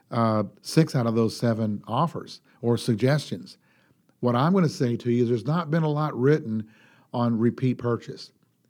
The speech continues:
because we kinda take it for granted. We assume that if we do a good job in marketing and we take care of our customer, they're gonna come back. I wanna try to add a little bit of salt and pepper to the thought of, can we strategically set a plan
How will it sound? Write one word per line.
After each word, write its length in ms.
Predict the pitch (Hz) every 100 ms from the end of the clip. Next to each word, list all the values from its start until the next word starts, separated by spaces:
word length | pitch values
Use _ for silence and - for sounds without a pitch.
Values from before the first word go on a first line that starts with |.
| _ _ _ _
because 300 | 131 147 135
we 80 | 139
kinda 240 | 151 170
take 220 | 147 131
it 80 | 139
for 100 | 147
granted. 420 | 156 190 131 90 _ _ _ _ _ _ _
We 100 | 131
assume 400 | 127 - 143 143
that 200 | 135 123
if 60 | -
we 100 | 127
do 160 | 123 120
a 40 |
good 160 | 120 117
job 320 | 117 113 117
in 80 | 113
marketing 540 | 110 117 123 120 117
and 180 | 107 98 _ _ _ -
we 140 | 117
take 240 | 117 123 -
care 160 | 127
of 80 | 117
our 100 | 113
customer, 400 | - 113 - 120
they're 100 | 113
gonna 200 | 113 110
come 220 | - 104
back. 340 | 98 92 - - _ _ _ _ _ _ -
I 80 | 131
wanna 160 | 190
try 240 | - 156 147
to 120 | 131
add 220 | 131 123
a 60 | 117
little 260 | 117 117
bit 160 | 110 117
of 80 | 104
salt 300 | 127 120 110
and 80 |
pepper 280 | 123 127 -
to 120 | 107 107
the 140 | 104
thought 400 | - 127 110 110 _ _ _ _ -
of, 260 | 120 120 113 - -
can 260 | 139 135 127
we 160 | 139
strategically 920 | 135 - 104 - 151 143 151 151 127 117
set 280 | - 139
a 60 | 143
plan 560 | - 143 131 110 110